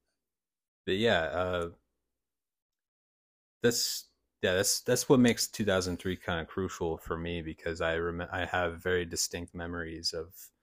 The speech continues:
seeing bands on those networks like, uh, like Foo Fighters, like, uh, Evanescence.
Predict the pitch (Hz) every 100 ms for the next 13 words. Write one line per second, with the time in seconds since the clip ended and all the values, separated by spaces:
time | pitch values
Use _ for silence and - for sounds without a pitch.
0 | _ _ _ _ - - 101 92 87 87
1 | 82 90 87 85 82 - - 95 87 85
2 | 82 82 - _ _ _ _ 87 85 90
3 | 85 82 82 - - 82 82 - _ -
4 | 82 82 82 82 - _ _ _ _ _
5 | _ 85 85 - - 107 92 104 101 98
6 | 95 92 90 87 85 82 87 - - -
7 | - 90 82 80 80 _ 82 80 78 76
8 | 78 78 85 - _ _ _ _ - 92
9 | 92 87 87 - 87 82 76 - - -
10 | - -